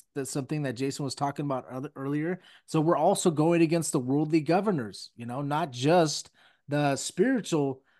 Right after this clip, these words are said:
realm of the, of highest places, but also the, you know, the kings and queens and black nobility and Jesuits and, and, uh, you know, all these different secret societies of this world, like Nathan knows, you know, the satanic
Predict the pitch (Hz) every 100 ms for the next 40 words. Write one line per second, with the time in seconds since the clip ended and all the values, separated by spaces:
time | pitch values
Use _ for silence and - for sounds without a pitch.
0 | _ 135 147 151 165 175 - 143 139 147
1 | 143 - 151 151 147 156 151 175 139 151
2 | 151 - 156 147 139 131 143 147 139 -
3 | 170 175 147 156 - 160 170 180 160 151
4 | 139 120 - 151 151 - 135 151 160 160
5 | 160 160 131 120 104 147 147 160 156 160
6 | - 131 113 - - - - 131 135 127
7 | 127 120 131 131 135 156 156 120 147 147
8 | 151 - 160 143 - 139 151 151 160 143
9 | 147 196 262 - 151 123 123 117 127 127
10 | 131 127 123 113 107 120 131 143 127 -
11 | 160 - 151 156 147